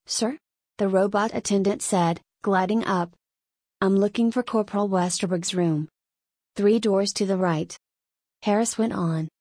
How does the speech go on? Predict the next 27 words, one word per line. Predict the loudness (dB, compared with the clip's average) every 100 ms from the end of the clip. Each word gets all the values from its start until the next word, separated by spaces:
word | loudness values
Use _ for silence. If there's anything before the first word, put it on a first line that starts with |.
| _ _ -2
Asteroid | 0 0 -2 0 2 0
Y | 0 -2 -2
three | 0 0
had | 2 0 0
only | 0 0
recently | 2 2 0 -2 -2
been | 0 0 2
garrisoned | 2 0 0 0 -2
and | 0 -2
staffed. | 0 -2 -2 -4 -8 -18 _ _ _ 0
It | 0
had | 0 -2
become | -4 -2 0 0
the | 0
primary | -2 0 2 2 0
checkpoint | 0 0 0 0 0 0
to | -2
halt | -2 -4 -2
and | 0 0
examine | 2 2 4 2
ships | 2 0 -2 -4
entering | -2 -2 0 0 0
the | -2
system | -2 -2 0 0 0
from | 0 2
outer | 2 -2 -4
space. | -2 0 0 -2 -6